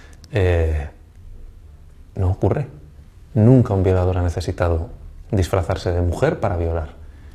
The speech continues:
Nunca un maltratador ha necesitado disfrazarse de mujer para escapar al castigo. ¿Por qué iba alguien a empezar un proceso así,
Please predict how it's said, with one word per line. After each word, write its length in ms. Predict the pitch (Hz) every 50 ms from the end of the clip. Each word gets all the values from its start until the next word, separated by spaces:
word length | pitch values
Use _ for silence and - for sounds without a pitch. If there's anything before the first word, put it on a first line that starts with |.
| - - -
Nunca 360 | 123 120 127 120 110 107 107
un 120 | 98 95
maltratador 560 | 95 92 92 90 - 101 90 - 90 90 90 92
ha 60 | 92
necesitado 600 | 90 85 101 90 87 - 92 87 85 82 85 87
disfrazarse 460 | 104 92 87 - 95 90 101 - -
de 60 | 98 92
mujer 280 | 90 - - 156 151
para 160 | - 104 92
escapar 400 | 85 - - - - - 131 139
al 100 | 143 117
castigo. 480 | - - 85 - - - 85 82 - - - - - - - - - - - - - - - - - - - - - - - - - - - - - - - - - - -
¿Por 280 | - 120 113 101 98 -
qué 380 | - 143 151 151 147 - - -
iba 260 | 139 127 120 117 107
alguien 280 | 101 98 98 95 95 92
a 20 |
empezar 540 | 98 95 - 107 92 - 113 104 95 - - - - - - -
un 140 | - 139 131
proceso 340 | 123 120 101 - 110 - -
así, 480 | 95 - - 131 156 - - - -